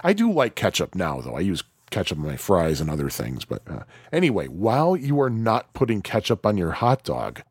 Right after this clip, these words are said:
also be careful of the mustard you put on it, Cecil says.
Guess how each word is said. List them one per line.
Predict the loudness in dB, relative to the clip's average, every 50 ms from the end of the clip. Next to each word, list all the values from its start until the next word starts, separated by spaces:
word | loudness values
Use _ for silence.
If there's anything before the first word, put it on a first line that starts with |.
| _ _ 0
also | 0 2 2 2 2 2 2 2 2 2
be | 2 0 0
careful | 0 0 0 2 2 2 2 2 0 0 2
of | 2 0 2 2
the | 2 2
mustard | 2 2 2 2 2 2 0 2 0 0 2
you | 0 -4
put | -2 2 2 2 2
on | 2 -2 -2 -2
it, | -4 -6 -4
Cecil | -4 -2 -2 -2 -2 -4 -4 -2
says. | 0 0 0 -2 -2 -4 -4 -4 -6 -6